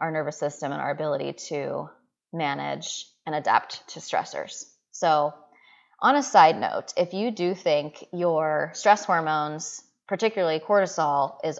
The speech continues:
off, you could get them tested. I would recommend seeing a functional medicine doctor. And if you don't have one near you locally, you're not sure where you would even go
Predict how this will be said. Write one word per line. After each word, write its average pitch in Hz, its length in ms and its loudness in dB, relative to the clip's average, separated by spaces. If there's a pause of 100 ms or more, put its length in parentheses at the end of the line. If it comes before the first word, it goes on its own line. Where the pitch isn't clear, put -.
off, 139 500 0 (540)
you 202 240 -2
could - 160 -2
get 196 160 2
them 160 120 -6
tested. - 520 -2 (640)
I 165 100 8
would 185 120 6
recommend 170 420 2
seeing 165 220 -4
a 160 40 -4
functional 170 420 0
medicine 151 380 -2
doctor. 147 560 0 (360)
And 156 320 2
if - 200 -8
you 180 80 -4
don't 165 260 0
have 170 320 0
one 165 340 -2
near 170 220 -4
you 160 540 -2
locally, 170 600 2
you're 156 300 -2
not 147 240 -4
sure 156 260 -2
where 165 220 0
you 165 160 -2
would 160 100 -4
even 151 220 -6
go 147 360 0